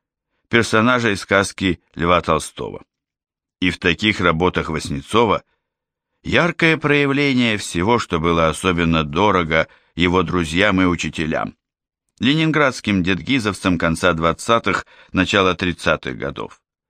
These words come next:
Тонкое чувство формы, игра, умение соединить современный художественный язык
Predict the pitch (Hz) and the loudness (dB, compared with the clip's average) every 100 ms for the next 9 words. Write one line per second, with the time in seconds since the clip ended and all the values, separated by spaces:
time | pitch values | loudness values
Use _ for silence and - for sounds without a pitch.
0 | _ _ _ _ 113 123 117 107 87 82 | _ _ _ _ 0 2 2 2 2 2
1 | 90 82 - 71 62 - 87 87 95 - | -2 -4 -6 -8 -6 0 0 2 0 -4
2 | _ _ _ _ _ _ - 160 107 87 | _ _ _ _ _ _ -4 -2 0 2
3 | 85 107 113 _ _ _ - - 113 143 | 2 2 -4 _ _ _ -20 0 2 2
4 | 160 156 147 131 - 123 123 117 131 135 | 2 2 2 0 0 0 2 2 2 0
5 | - - 104 107 107 117 107 101 90 95 | -2 -2 0 2 2 2 2 0 0 -2
6 | 95 90 87 - 87 87 85 85 90 147 | 0 -2 -4 -4 -2 0 0 0 -2 -4
7 | - | -6